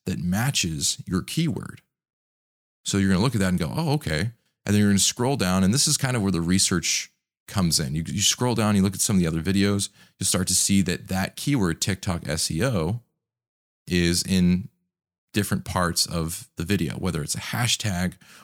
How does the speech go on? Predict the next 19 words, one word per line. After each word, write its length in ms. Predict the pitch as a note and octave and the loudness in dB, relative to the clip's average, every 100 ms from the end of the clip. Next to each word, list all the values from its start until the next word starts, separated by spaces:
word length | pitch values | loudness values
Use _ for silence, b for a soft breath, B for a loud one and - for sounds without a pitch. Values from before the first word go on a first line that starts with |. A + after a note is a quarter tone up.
| - | -4
or 100 | G2 | -2
it's 120 | - | -2
just 240 | - - - | -2 -2 -2
in 100 | C2 | -4
the 80 | |
description, 840 | D2+ - - A#2 - G#2+ G2 F#2 F#2 B B _ | -4 -2 0 0 0 2 4 4 2 B B _
or 260 | F2 E2 | -2 0
if 120 | E2 E2+ | 0 -2
it's 120 | - | -2
in 80 | D#2 | -4
the 100 | - | -4
title. 680 | - - G2+ A2 G2+ G2+ F#2 | -8 -4 0 0 2 0 -4
Like, 120 | E2+ | -6
a 60 | - | -4
lot 140 | E2 | -2
of 60 | E2+ | -2
times 380 | F2+ F2 E2+ - | 0 0 0 -2
the 120 | E2 | -6
title, 580 | - F#2+ F2 F#2+ G#2+ | -6 -4 0 0 -2